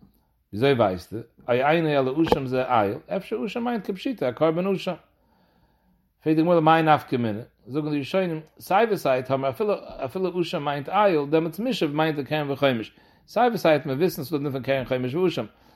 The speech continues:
איז מיין נפקא מינה, צו אשם מיינט איל, צו אשם מיינט קרן. סוף כל סוף ווייסט מען, אז אלע דריי מוזן מיר צאלן.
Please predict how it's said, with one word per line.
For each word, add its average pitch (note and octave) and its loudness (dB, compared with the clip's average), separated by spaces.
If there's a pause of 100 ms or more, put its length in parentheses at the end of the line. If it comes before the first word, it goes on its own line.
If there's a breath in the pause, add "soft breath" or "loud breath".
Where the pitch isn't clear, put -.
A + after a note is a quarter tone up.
(200 soft breath)
איז G#2+ -10
מיין F3 0
נפקא D#3 2
מינה, D3+ 2
צו - 0
אשם C#3 0
מיינט B2 0
איל, D#3+ 4
צו C#3 -6
אשם B2 -6
מיינט G#2+ -6
קרן. E3+ -2
סוף G3+ -4
כל F#3+ -8
סוף F3 -2
ווייסט F3+ 2
מען, D3+ -4 (380 soft breath)
אז C3 -4
אלע D#3+ 4
דריי D3 6
מוזן C#3 -2
מיר D3+ -6
צאלן. G3+ 2